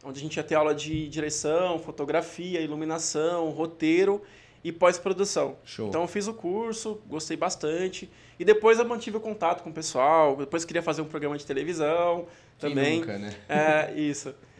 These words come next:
Speaker 1: E eles me ajudaram também no projeto social, me indicaram pessoas pra poder, é, aí até dar aula, enfim. Mas acabou, por outros motivos, acabou não acontecendo.
Speaker 2: E esse
Speaker 1: Tá?
Speaker 2: projeto
Speaker 1: Fascina-
Speaker 2: social, na real, era o que exatamente?
Speaker 1: É, na verdade, eu ia, é,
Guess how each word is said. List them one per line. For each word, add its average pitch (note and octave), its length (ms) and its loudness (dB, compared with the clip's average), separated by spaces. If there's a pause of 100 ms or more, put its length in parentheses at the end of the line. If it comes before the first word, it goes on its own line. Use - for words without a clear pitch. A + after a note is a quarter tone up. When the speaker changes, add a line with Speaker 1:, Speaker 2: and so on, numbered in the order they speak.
(180)
Speaker 1:
E D3+ 60 4
eles F3 140 6
me F#3+ 60 4
ajudaram F#3+ 320 8
também F3+ 220 0
no F3+ 140 -2
projeto E3+ 480 4
social, D#3 460 2
me D#3 120 0
indicaram D3 480 -2
pessoas D3+ 340 -8
pra D3+ 100 -10
poder, C#3 640 -4 (260)
é, C3+ 400 -6
aí B2+ 640 -10 (300)
até - 200 -6
dar D3 120 2
aula, D3 360 4
enfim. C#3+ 320 -10
Mas C#3 200 -4
acabou, E3+ 340 0
por F3+ 180 -4
outros E3 300 -2
motivos, E3 500 -6
acabou D#3 340 -4
não D#3 120 -4
acontecendo. D#3 680 -8 (160)
Speaker 2:
E C3+ 60 -4
esse B2+ 100 -4
Speaker 1:
Tá? B2+ 60 -4
Speaker 2:
projeto C#3 200 2
Speaker 1:
Fascina- D3+ 180 -4
Speaker 2:
social, C#3+ 320 2
na C#3+ 120 -2
real, C#3 220 0
era C#3+ 100 2
o C#3+ 40 -6
que C#3+ 120 -8
exatamente? A2+ 680 -6 (720)
Speaker 1:
É, F3+ 460 10
na F#3+ 100 6
verdade, G#3 440 8
eu A3+ 100 2
ia, A#3 520 6
é, F#3+ 400 10